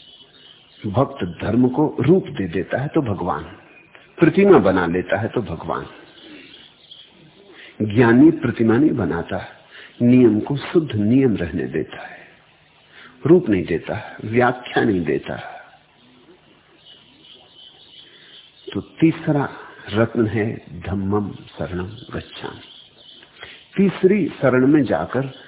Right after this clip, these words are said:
तुम समस्त की शरण में चले गए। सार्वभौम है धर्म। पहले बुद्ध की शरण में गए वो एक, फिर संघ की शरण में गए अनेक, फिर धर्म की शरण में गए सर्व,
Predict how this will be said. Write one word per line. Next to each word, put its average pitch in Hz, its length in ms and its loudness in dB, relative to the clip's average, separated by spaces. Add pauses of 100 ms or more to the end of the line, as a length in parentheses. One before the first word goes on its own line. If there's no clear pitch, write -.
(420)
तुम 208 160 6 (100)
समस्त 151 460 4
की 247 200 0
शरण 107 300 0
में 135 140 4
चले 92 320 -4
गए। 104 140 0 (100)
सार्वभौम 175 680 6
है 208 200 6
धर्म। 110 280 2 (2750)
पहले 120 240 4
बुद्ध 135 280 2
की 143 160 0
शरण 147 300 2
में 143 140 4
गए 143 180 2
वो 135 240 2
एक, 104 300 -2 (1300)
फिर - 240 0
संघ 151 320 6
की 139 160 6
शरण 131 280 4
में 135 160 6
गए 120 200 4 (140)
अनेक, 107 420 2 (600)
फिर 120 200 -2 (100)
धर्म 113 340 0
की 95 160 -4
शरण 85 320 -10
में 82 160 -8
गए 80 280 -6
सर्व, 87 320 -8